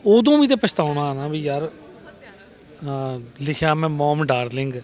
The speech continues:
ਇਸ ਡਾਰਲਿੰਗ ਨੂੰ, ਮਮ ਡਾਰਲਿੰਗ ਨੂੰ ਫੋਨ ਕਿੱਦਾਂ ਕਰਾਂ, ਇਹ ਚੁੱਕੂ ਕਿੱਦਾਂ? ਉਹ ਵੱਡੇ ਵੱਡੇ ਬਾਦਸ਼ਾਹਾਂ ਨੂੰ ਬੜਾ ਫਰਕ ਪੈ ਗਿਆ ਮਾਵਾਂ ਦੇ ਜਾਣ ਨਾਲ, ਅਸੀਂ ਤੇ ਕੁਛ ਵੀ ਨਹੀਂ।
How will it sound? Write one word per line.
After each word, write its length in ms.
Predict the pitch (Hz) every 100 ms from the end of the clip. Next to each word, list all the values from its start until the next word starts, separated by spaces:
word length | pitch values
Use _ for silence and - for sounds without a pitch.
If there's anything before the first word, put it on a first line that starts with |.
| - - - - - -
ਇਸ 220 | 190 185 175
ਡਾਰਲਿੰਗ 380 | 165 147 160
ਨੂੰ, 100 | 165
ਮਮ 280 | 160 165 180
ਡਾਰਲਿੰਗ 360 | 180 170 160 160
ਨੂੰ 120 | 156
ਫੋਨ 220 | 139 143
ਕਿੱਦਾਂ 280 | 131 113 113
ਕਰਾਂ, 460 | 113 110 - - 185
ਇਹ 40 | -
ਚੁੱਕੂ 320 | - - 240
ਕਿੱਦਾਂ? 260 | 175 120 110 - _ - 208 - - _ _ 214
ਉਹ 100 | 220
ਵੱਡੇ 220 | 156 170
ਵੱਡੇ 200 | 185 190
ਬਾਦਸ਼ਾਹਾਂ 580 | 156 131 131 - 160 175
ਨੂੰ 80 | 165
ਬੜਾ 180 | 139
ਫਰਕ 240 | 135 131 -
ਪੈ 180 | 135 127
ਗਿਆ 120 | 131
ਮਾਵਾਂ 320 | 127 117 117
ਦੇ 80 | 117
ਜਾਣ 200 | 117 113
ਨਾਲ, 220 | 117 147
ਅਸੀਂ 100 | 139
ਤੇ 80 | 151
ਕੁਛ 200 | 143 127
ਵੀ 100 |
ਨਹੀਂ। 100 | 165